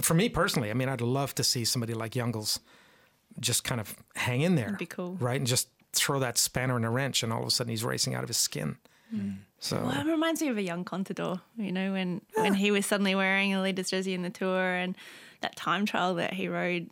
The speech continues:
Speaker 2: when he was in the lead and he wiggled all over the bike like you wouldn't believe, but it was all heart and he held it.
Speaker 1: Yeah.
Speaker 3: Mm, mm. Yeah, I think this is, you know,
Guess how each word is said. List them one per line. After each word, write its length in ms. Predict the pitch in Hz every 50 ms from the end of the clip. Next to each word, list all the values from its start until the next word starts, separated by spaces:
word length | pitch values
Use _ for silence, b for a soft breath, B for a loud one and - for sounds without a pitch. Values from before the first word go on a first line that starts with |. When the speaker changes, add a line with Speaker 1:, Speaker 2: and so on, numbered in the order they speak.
| _ _ _
Speaker 2:
when 200 | - 170 170 180
he 80 | 175 165
was 120 | 185 185
in 100 | 196 196
the 100 | 185 175
lead 240 | 175 175 180 175 175
and 120 | 170 160
he 80 | 165 165 - - 220
wiggled 380 | 247 277 254 233 226 208 196
all 160 | 202 202 214 208
over 220 | 196 202 196 202
the 100 | 190 190
bike 340 | 190 - 185 165 170 - -
like 180 | 120 143 - -
you 80 | -
wouldn't 180 | 208 214 214 -
believe, 380 | - - - - - - - -
but 100 | - 214
it 60 | -
was 160 | 214 220 - -
all 320 | - 233 233 226 220 190 202
heart 420 | 185 180 185 202 202 208 - - - -
and 160 | 233 233 262
he 100 | 254 247
held 200 | 226 254 - 480 523 523 440
it. 220 | - 180 - - -
Speaker 1:
Yeah. 160 | - 110 104 92 - -
Speaker 3:
Mm, 240 | 110 110 107 104 101 101 113 214 127
mm. 220 | 117 110 107 104 - B B B B B B B B
Yeah, 240 | 160 143 135 131 135
I 40 | 147
think 240 | - 214 196 185 170
this 220 | 185 175 - -
is, 200 | 160 143 - -
you 120 | 147 139
know, 200 | 139 143 127 98